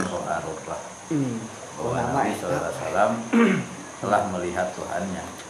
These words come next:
Speaker 1: Wa naqtasiru ala hadhil haqiqah, dan kita menganggap cukup saja hakikat ini. Wa natrukul baqilahu
Speaker 2: Hmm.
Speaker 1: huwa, dan kita meninggalkan yang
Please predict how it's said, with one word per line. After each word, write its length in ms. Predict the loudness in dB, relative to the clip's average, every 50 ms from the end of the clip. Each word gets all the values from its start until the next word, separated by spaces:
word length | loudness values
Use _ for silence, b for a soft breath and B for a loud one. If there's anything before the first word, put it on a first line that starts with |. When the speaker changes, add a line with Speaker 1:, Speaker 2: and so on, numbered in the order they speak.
| -14 -14 -14 -14 -14 -14 -10 -4
Speaker 1:
Wa 100 | -2 2
naqtasiru 680 | 4 6 6 4 4 4 4 4 4 4 2 2 4 4
ala 320 | 4 4 4 4 4 2 2
hadhil 520 | 2 2 0 0 0 -2 -4 -4 -4 -4 -4
haqiqah, 720 | -6 -6 -8 -8 -8 -10 -8 -4 0 2 4 4 4 2
dan 160 | 0 0 -2 -2
kita 300 | -6 -8 -4 -2 0 0
menganggap 480 | 0 0 -2 -2 -4 -4 -4 -6 -6 -6 -6 -10
cukup 240 | -10 -8 -6 -6 -6 -4
saja 380 | -2 -2 0 2 2 2 2 0 -2 -8 -10 -12 -12 -12 -10 -8
hakikat 680 | -6 -6 -4 -4 -4 -4 -4 -4 -2 0 0 0 0 -2 -6 -6
ini. 300 | -4 -2 -2 -2 -2 -2
Wa 220 | -2 0 0 2
natrukul 580 | 4 4 4 4 4 2 0 -2 -4 -4 -4 -2 2
baqilahu 720 | 4 6 6 6 4 2 0 -4 -4 -2 -4 -4 -2 -4 -4 -4
Speaker 2:
Hmm. 360 | -4 -2 -2 -2 -2 -2 -4 -6 -6 -4 -2
Speaker 1:
huwa, 240 | 0 0 0 0 0 -2 -8 -12 -14 -14 -14 -14 -14 -14 -14 -14 -14 -14 -14 -14 -14 -14 -14 -14 -14 -14 -14 -12
dan 160 | -8 -8 -6 -6
kita 240 | -6 -6 -4 -2 0
meninggalkan 760 | 0 0 0 -2 -2 -2 0 2 2 2 2 2 2 2 2
yang 200 | 2 0 -2 -2